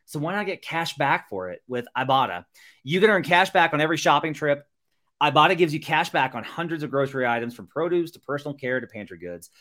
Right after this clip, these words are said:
You either link your loyalty account or upload your receipt after you shop and get your cash back. It's just that easy.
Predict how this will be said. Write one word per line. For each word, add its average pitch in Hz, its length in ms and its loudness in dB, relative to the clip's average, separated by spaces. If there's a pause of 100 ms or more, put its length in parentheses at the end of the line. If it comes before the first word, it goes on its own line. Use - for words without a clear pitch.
(200)
You 131 140 4
either 139 140 2
link 143 200 0
your 156 120 0
loyalty 165 340 2
account 156 380 -2
or 175 280 2
upload 165 280 0
your 160 100 0
receipt 160 340 -6
after 135 240 -4
you 113 80 -8
shop 151 360 0
and 113 80 -6
get 117 100 -6
your 95 80 -14
cash 135 380 -6
back. 95 260 -4
It's - 180 -14
just 110 200 -8
that 110 160 -6
easy. 90 340 -12